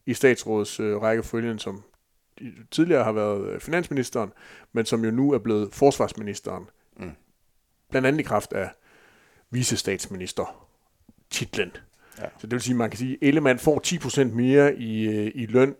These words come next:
Speaker 1: end han måske
Speaker 2: Hundrede,
Speaker 1: ville.
Speaker 2: hundrede tredive tusind om, om
Speaker 1: Om
Speaker 2: året
Speaker 1: året,
Speaker 2: får han
Speaker 1: ja,
Speaker 2: ud af at
Speaker 1: cirkus.
Speaker 2: kalde sig vicestatsminister.
Speaker 1: Ja.
Speaker 2: Det
Speaker 1: Det
Speaker 2: kunne
Speaker 1: kan,
Speaker 2: det
Speaker 1: det
Speaker 2: være.
Speaker 1: kunne det være.
Speaker 2: Ja.
Speaker 1: Ja, men det, ja,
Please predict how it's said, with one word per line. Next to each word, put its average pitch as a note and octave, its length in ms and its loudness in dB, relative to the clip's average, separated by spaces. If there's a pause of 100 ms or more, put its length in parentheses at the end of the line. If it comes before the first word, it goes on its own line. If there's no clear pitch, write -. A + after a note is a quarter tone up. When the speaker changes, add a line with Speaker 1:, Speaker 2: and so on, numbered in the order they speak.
Speaker 1:
end A#2 160 -8
han G#2+ 140 -4
måske G#2+ 320 -8
Speaker 2:
Hundrede, E3+ 180 2
Speaker 1:
ville. - 120 0
Speaker 2:
hundrede E3 180 0
tredive C3+ 320 2
tusind A#2+ 380 -6
om, G#2+ 160 -2
om A2+ 260 0
Speaker 1:
Om - 0 -
Speaker 2:
året B2 300 8
Speaker 1:
året, C3 160 10
Speaker 2:
får B2 80 8
han A#2+ 120 4
Speaker 1:
ja, B2+ 140 6
Speaker 2:
ud C3+ 60 8
af A#2+ 60 8
at A#2 60 8
Speaker 1:
cirkus. A#2+ 140 6
Speaker 2:
kalde A2 140 4
sig G#2+ 140 0
vicestatsminister. G2 720 -4
Speaker 1:
Ja. G2+ 160 2 (540)
Speaker 2:
Det C#3+ 100 4
Speaker 1:
Det E3 80 8
Speaker 2:
kunne D#3 120 0
Speaker 1:
kan, F3 120 12
Speaker 2:
det F3 80 12
Speaker 1:
det B2+ 80 12
Speaker 2:
være. A2+ 140 10
Speaker 1:
kunne F#3+ 120 10
det E3+ 140 8
være. G2 260 4
Speaker 2:
Ja. F#2+ 80 4 (420)
Speaker 1:
Ja, A2 60 -6
men B2 140 -4
det, C#3 140 0 (960)
ja, - 60 -4